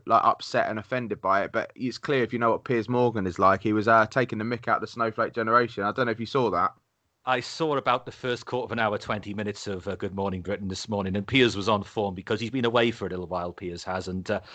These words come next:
Speaker 2: last week we had three days of Susanna Reid and Bill Turnbull, and it was lovely to see Bill back on breakfast television. And, um, you know, he's obviously been through a lot this last few years with his health, but the, those two reunited was a nice sight, it has to be said. And, uh, this morning, what I did see, I didn't see the bit you said, but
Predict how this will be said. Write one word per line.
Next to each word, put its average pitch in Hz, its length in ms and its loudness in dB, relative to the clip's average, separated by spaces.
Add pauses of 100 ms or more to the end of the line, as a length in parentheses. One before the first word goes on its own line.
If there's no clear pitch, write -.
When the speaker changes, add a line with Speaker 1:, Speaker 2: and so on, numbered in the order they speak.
(180)
Speaker 2:
last 139 320 4
week 127 180 -2
we 120 100 -2
had 113 280 0
three 131 240 -4
days 113 320 0
of 113 100 -6
Susanna 110 420 0
Reid 104 200 -6
and 98 120 -8
Bill 107 200 -4
Turnbull, 104 480 -2
and 92 100 -8
it - 20 -10
was 104 140 -12
lovely 110 300 -2
to 104 100 -12
see - 160 -10
Bill 107 300 -2
back 95 240 -4
on 92 100 -6
breakfast 98 400 -6
television. 92 480 -4 (440)
And, 113 500 2
um, 107 320 2
you 117 100 -2
know, 104 140 0
he's 101 120 -4
obviously 104 320 -4
been 98 200 -8
through 101 160 -6
a 101 100 -2
lot 101 160 -4
this - 160 -10
last 98 280 -4
few 95 100 -6
years 98 260 -4
with 95 80 -8
his 95 140 -6
health, 98 260 -2
but - 140 -8
the, 107 80 -2
those 110 280 2
two 95 200 -6
reunited 95 580 -2
was 90 120 -4
a 90 40 -4
nice 90 260 -2
sight, 92 280 -4
it - 80 -8
has 101 100 -4
to - 100 -18
be 90 100 -10
said. 101 320 -2 (440)
And, 113 380 4
uh, 120 80 6
this 139 240 0
morning, 147 240 4
what 151 120 2
I 135 100 2
did 147 280 -2
see, 101 240 -4
I 101 60 0
didn't 160 180 -6
see 143 200 -4
the 113 100 -6
bit 123 160 0
you 127 160 0
said, 90 240 -4
but - 160 -2